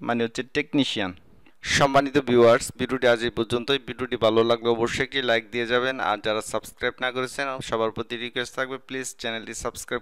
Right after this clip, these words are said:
করে রাখবেন নতুন নতুন ভিডিও পাওয়ার জন্য। তো সকলে ভালো থাকবেন, সুস্থ থাকবেন এবং সচেতনভাবে থাকবেন, এই প্রত্যাশা ব্যক্ত করে আজকের মতো বিদায় নিচ্ছি।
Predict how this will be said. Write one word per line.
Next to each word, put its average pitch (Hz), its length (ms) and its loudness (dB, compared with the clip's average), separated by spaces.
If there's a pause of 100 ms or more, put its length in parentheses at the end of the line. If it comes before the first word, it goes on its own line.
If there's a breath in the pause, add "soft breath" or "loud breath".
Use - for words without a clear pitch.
করে 127 140 -4
রাখবেন 131 340 -2
নতুন - 260 -8
নতুন 117 180 -8 (100)
ভিডিও 117 260 -2
পাওয়ার 123 260 6
জন্য। 143 160 -2 (680 soft breath)
তো 131 80 -4 (140)
সকলে 131 260 0
ভালো 127 300 4
থাকবেন, 135 260 -2 (100)
সুস্থ 131 200 -6 (140)
থাকবেন 131 320 0
এবং 123 180 -2
সচেতনভাবে 127 720 0
থাকবেন, 131 400 -2
এই 123 140 -4
প্রত্যাশা 123 420 -2
ব্যক্ত 120 320 -4
করে 127 240 -2
আজকের 120 400 -2
মতো 120 140 -4 (100)
বিদায় 120 240 -2
নিচ্ছি। - 260 -8